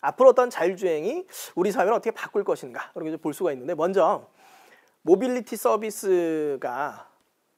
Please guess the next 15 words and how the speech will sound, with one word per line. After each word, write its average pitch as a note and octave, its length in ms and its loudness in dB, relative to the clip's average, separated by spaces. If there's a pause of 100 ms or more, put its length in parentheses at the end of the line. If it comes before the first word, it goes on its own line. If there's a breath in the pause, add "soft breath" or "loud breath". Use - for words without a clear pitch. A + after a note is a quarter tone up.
(120)
사회를 A#3+ 500 2
위해서 D#3 220 2
쓰이는, C3+ 300 -10
이제 E3+ 100 -8
따뜻한 G#3+ 480 -4
기술로 D#3+ 300 -4
쓰이는 A#3 300 -4
부분이 D3 260 -8
있는데, C3 180 -8
한번 F#3+ 240 -2
좀 F3 300 -6 (180)
보면 D#3 480 -6
좋을 D#3+ 200 -4
것 D#3+ 100 0
같습니다. - 480 -10